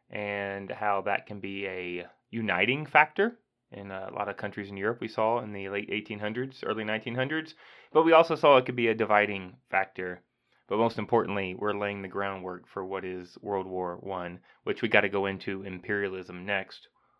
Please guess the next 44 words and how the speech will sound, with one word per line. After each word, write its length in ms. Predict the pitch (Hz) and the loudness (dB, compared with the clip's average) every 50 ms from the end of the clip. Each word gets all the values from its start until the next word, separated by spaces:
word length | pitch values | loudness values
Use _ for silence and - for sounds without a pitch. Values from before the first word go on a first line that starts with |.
| _ _ _ _ _ | _ _ _ _ _
Um, 380 | - 110 107 104 104 107 104 101 _ _ _ _ _ _ _ _ _ _ _ _ _ _ - - | -4 -2 0 0 0 -2 -8 -12 _ _ _ _ _ _ _ _ _ _ _ _ _ _ -10 -8
economics, 800 | - 104 107 98 95 104 123 165 185 180 - - - - - - _ _ _ _ _ _ | -6 -4 -2 2 2 4 4 4 2 0 -4 -14 -20 -20 -20 -20 _ _ _ _ _ _
I'm 120 | - - | -20 -20
still, 280 | - - - 175 170 - - | -20 -2 2 2 2 2 0
I'm 100 | 139 131 | -6 0
still 140 | - 196 185 | 2 4 4
getting 160 | 185 147 135 | 4 2 2
to 60 | 147 | 2
know 160 | 139 113 98 | 2 2 0
them, 200 | 87 90 85 82 - _ _ _ _ | 0 -4 -10 -14 -18 _ _ _ _
which 400 | 110 113 113 - - - - - _ - - - - _ _ _ _ _ _ _ _ _ - | -4 -4 -4 -4 -12 -14 -14 -16 _ -20 -20 -20 -20 _ _ _ _ _ _ _ _ _ -4
i-, 140 | 95 - - - | -4 -4 0 0
it's, 180 | 131 135 131 - _ - | -2 -2 -2 -10 _ -6
it's 120 | 135 131 - | -6 -6 -2
so, 300 | - 220 254 214 - - - | -2 0 0 0 -2 -6 -10
it's 100 | 107 - | -8 -2
so 140 | - 185 202 | -2 0 0
weird. 440 | 123 104 110 117 101 92 90 87 | 0 -2 -2 -2 -2 -2 -4 -6
The, 360 | 98 101 98 98 98 95 90 - - _ _ _ _ _ _ _ _ _ _ _ _ _ _ | -6 -4 -2 -2 -2 -4 -6 -10 -16 _ _ _ _ _ _ _ _ _ _ _ _ _ _
I 60 | - | -16
guess 180 | - 123 123 - | -14 -14 -14 -12
the 120 | - 113 | -12 -12
dichotomy 800 | 110 - 104 107 - - 110 117 131 165 185 208 214 220 214 214 _ 208 | -10 -10 -12 -12 -6 -6 -6 -6 -4 -6 -6 -6 -6 -6 -8 -8 _ -16
of 80 | 196 - | -12 -6
that, 300 | - 202 202 196 - - _ _ - | -4 -4 -4 -4 -8 -12 _ _ -20
that's 100 | - - | -20 -20
a 60 | - | -18
big 160 | - - - _ | -18 -18 -18 _
fancy 340 | - - - - - - - | -16 -16 -16 -16 -16 -16 -14
word. 380 | - 92 107 135 131 131 131 - - - - _ _ _ 120 | -12 -10 -6 -6 -6 -6 -8 -12 -18 -20 -20 _ _ _ -4
Um, 600 | 123 123 123 127 127 127 123 120 117 117 131 - _ _ _ _ _ _ _ _ _ _ _ _ _ _ _ _ _ _ _ _ _ | -2 0 0 0 -2 -2 -4 -6 -8 -12 -18 -20 _ _ _ _ _ _ _ _ _ _ _ _ _ _ _ _ _ _ _ _ _
my 100 | 147 147 | 4 6
world 240 | 143 143 151 151 151 | 6 6 4 2 0
history 460 | 156 160 160 - 170 165 160 139 113 | -2 -8 -6 -4 -4 -2 -2 -4 -6
in 120 | 113 117 113 | -6 -6 -6
Reach 240 | 123 147 143 - | -6 -8 -8 -10
class 340 | - - 151 147 147 147 - | -4 -2 0 0 0 -2 -8
is 60 | 131 | -10
just 220 | 123 127 120 117 - | -6 -6 -6 -6 -4
kinda 160 | 131 113 - | -8 -8 -6
trucking 260 | - 131 123 - 113 | -6 -6 -6 -6 -6
along, 360 | 113 123 131 135 135 131 123 | -4 -2 0 0 0 -2 -2
and 160 | 110 107 107 117 | -6 -8 -6 -6
them, 300 | 123 127 127 123 123 | -4 -4 -4 -6 -8